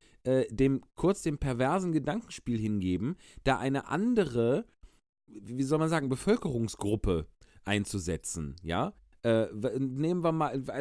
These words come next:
ich will jetzt gar keinen, gar keinen Vorschlag machen, ja, ich will's nicht noch schlimmer machen, aber,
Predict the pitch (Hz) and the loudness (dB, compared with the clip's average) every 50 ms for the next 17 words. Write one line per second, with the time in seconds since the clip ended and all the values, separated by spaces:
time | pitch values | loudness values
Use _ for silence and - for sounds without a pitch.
0 | 147 151 143 127 - 160 165 160 160 156 - 160 156 156 - 160 151 147 135 - | -4 -4 -6 -4 0 0 2 2 0 0 -2 -2 -2 -2 -2 -2 -4 -2 -2 0
1 | 151 151 - 160 151 147 - - - 175 196 202 - 135 104 87 85 - - 87 | 0 0 0 -2 -4 -4 -4 -2 0 0 0 0 0 -2 -2 -2 -2 -4 -6 -6
2 | 82 78 - 82 78 73 80 90 113 123 123 120 143 143 - 135 135 131 139 127 | -8 -8 -8 -8 -8 -6 -4 -4 -4 -4 -4 -4 -4 -4 -4 -6 -8 -6 -6 -8
3 | 120 - 151 156 156 120 92 87 82 82 95 80 95 104 104 | -8 -6 -6 -4 -2 -2 -2 -4 -4 -6 -6 -4 -2 -2 -2